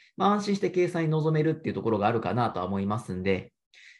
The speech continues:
まあ、ちょっとアメーバ経営についてはですね、まあ、事前に見ておいていただきたいところになりますね。はい。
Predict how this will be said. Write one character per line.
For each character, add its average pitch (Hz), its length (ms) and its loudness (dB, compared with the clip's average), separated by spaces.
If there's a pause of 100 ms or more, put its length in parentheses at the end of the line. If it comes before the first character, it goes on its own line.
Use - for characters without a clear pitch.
(140)
ま 254 60 -4
あ、 - 20 -2
ち - 80 0
ょ - 20 0
っ - 20 -10
と 180 120 6
ア 147 40 8
メ 143 120 6
ー - 20 2
バ 147 140 2
経 180 160 2
営 151 60 2
に 101 140 0
つ - 120 -4
い 104 80 -2
て 95 80 -2
は 92 100 0
で 92 100 -4
す - 120 -8
ね、 135 200 2
ま 131 120 0
あ、 - 20 0
事 123 80 0
前 123 120 4
に 123 340 0
見 139 160 -2
て 110 200 2
お 113 100 4
い 107 60 0
て 98 100 -4
い 98 40 -2
た 107 120 -2
だ 110 100 0
き - 80 -10
た 110 100 0
い 98 80 0
と 104 120 -4
こ 147 100 0
ろ 202 100 4
に 131 220 0
な 92 100 -4
り 92 140 -4
ま 95 140 0
す - 100 -10
ね。 156 260 -2
は - 120 -8
い。 - 80 -16